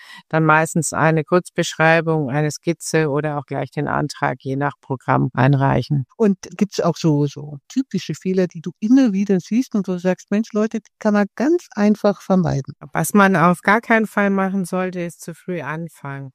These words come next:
Speaker 1: Vorhaben, mit denen bereits begonnen wurde, also vor Antragstellung begonnen wurde, können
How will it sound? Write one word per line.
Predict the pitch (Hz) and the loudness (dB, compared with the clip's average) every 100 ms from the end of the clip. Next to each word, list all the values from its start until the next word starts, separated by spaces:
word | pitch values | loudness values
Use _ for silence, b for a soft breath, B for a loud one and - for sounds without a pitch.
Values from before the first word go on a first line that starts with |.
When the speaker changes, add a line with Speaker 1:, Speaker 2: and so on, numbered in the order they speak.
| _ | _
Speaker 1:
Vorhaben, | - 190 202 208 202 202 202 202 | -4 -2 -2 -4 -4 -6 -6 -8
mit | 185 185 | -6 -6
denen | 190 185 175 | -6 -8 -8
bereits | 170 175 170 | -6 -8 -8
begonnen | - - 160 185 190 | -18 -10 -6 -4 -4
wurde, | 180 185 190 180 180 170 | -4 -4 -4 -2 -2 -2
also | 160 156 | -4 -8
vor | - 190 | -2 0
Antragstellung | 175 185 - 170 - - 175 170 165 | 2 0 -2 -8 -8 -6 -4 -4 -6
begonnen | 165 170 170 170 | -6 -4 -2 -4
wurde, | 160 165 160 | -6 -6 -6
können | 147 - 160 165 165 160 | -10 -8 -6 -4 -6 -10